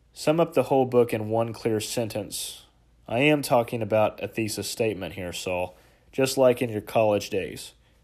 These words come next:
If we can nail that, I think we can build a good book from there. Say hi to the wives and concubines and kids, and congratulations on your recent marriages last month. Kindest regards, friendly publisher.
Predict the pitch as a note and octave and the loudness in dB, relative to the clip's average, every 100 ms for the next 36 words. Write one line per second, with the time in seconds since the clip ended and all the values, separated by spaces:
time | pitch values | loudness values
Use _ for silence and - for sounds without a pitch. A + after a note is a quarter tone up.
0 | _ _ _ A2+ C#3+ D3 A#2+ A#2 C3 C3+ | _ _ _ -4 -2 0 0 2 4 6
1 | C3+ C3+ B2+ - - A2+ B2+ A2+ A#2+ A2+ | 6 4 0 -12 -6 -4 -4 -4 -4 -2
2 | A2 A2 G#2 G2+ F#2 F#2+ - G2+ G2 F#2+ | 0 0 0 -4 -2 -4 -4 -8 -6 -8
3 | G2+ _ _ _ _ _ _ _ _ _ | -10 _ _ _ _ _ _ _ _ _
4 | - _ _ _ _ - - C#3+ C#3+ C#3+ | -20 _ _ _ _ -8 0 2 6 6
5 | C#3 B2+ B2 B2 A#2 G#2+ B2+ A#2+ A#2 A2 | 6 6 8 6 4 -2 -2 0 0 2
6 | G#2+ G2+ F#2+ - G2+ G2 - - _ _ | 2 0 -6 -4 -2 -2 -8 -18 _ _
7 | _ _ - A2 A#2 A#2+ A#2+ A#2 A2+ A2+ | _ _ -10 -8 0 4 6 4 2 2
8 | A2 G#2+ G#2+ G2+ G#2 G2+ - G2+ F#2 F2+ | 0 -4 -2 0 0 -2 -6 -4 -4 -6
9 | F#2 F2+ F2+ F#2+ F2 - - - A#2 A#2 | -4 -4 -4 -8 -10 -12 -12 -6 -4 -4
10 | - G2 G2 F2 F2 - A#2 G#2+ G2+ - | -4 -2 -2 -2 -4 -8 -6 -4 -6 -4
11 | F#2+ F2+ - - | -6 -4 -8 -10